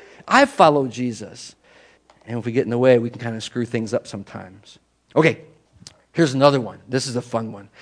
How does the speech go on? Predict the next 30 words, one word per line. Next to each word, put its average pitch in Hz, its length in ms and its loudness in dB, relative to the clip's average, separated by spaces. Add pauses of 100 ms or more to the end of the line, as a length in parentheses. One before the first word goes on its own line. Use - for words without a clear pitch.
We 135 100 -2
can 160 140 2
invite 139 420 0
people 123 260 -4
into 127 240 -6
our 110 120 -2
real 113 380 -4
life. - 540 -14 (460)
Huh? 131 340 2 (800)
Invite 139 320 6
people 151 200 2
into 151 180 2
our 135 140 10
real 156 340 8
life. 135 540 2 (560)
Not 143 280 10
into 170 240 2
our 170 100 8
Sunday 170 300 6
morning 170 420 8
life. 120 500 -2 (160)
Not 139 180 6
into 170 280 4
our, 139 300 6 (200)
our 131 200 6
self-sanctified, 151 1200 6 (680)
you 160 100 -2
know, 120 300 -2 (340)
this 180 360 2
is - 80 -10